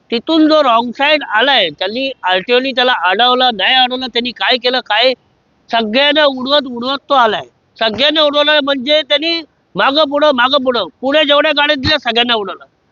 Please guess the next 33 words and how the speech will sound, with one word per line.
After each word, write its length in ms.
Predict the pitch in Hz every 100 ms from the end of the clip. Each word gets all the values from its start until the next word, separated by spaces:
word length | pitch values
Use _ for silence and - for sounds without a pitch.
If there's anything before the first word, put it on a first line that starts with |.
| _ -
रिव्हर्स 300 | 208 330 311
टाकलं, 360 | 294 262 302 285 -
कारण 180 | 220 240
की 80 | 285
त्याच्यावर 460 | 269 277 302 311 294 247
पब्लिकनी 380 | 214 240 247
दगडफेक 400 | 285 233 214 170 -
केली, 140 | 151 123 127 _ _ _ _ _ _ -
त्याच्यावरती 480 | 208 226 277 254 262
एवढी 200 | 233 320
जोरात 220 | 285 285
दब-, 300 | 254 262 247 226
दगडफेक 360 | 226 294 247 -
केली. 200 | 233 240
मग 120 | 233 233
तो 100 | 247
घाबरलाय 680 | 196 170 190 247 247 254 254
की 140 | 233
काय 220 | 202 208
आहे 100 | 247
त्याचं 240 | 247 226 240
त्याला 160 | 220 220 226
माहिती, 240 | 220 254 - _ _
पण 100 | 185
त्यांनी 260 | 175 190 247
जे 120 | 277
कांड 260 | 285 - 269
केलेलं 280 | 277 294 311
आहे, 80 |
लय 80 | 339
मोठा 260 | 247 196 196
कांड 220 | 180 160
केलाय. 220 | 143 131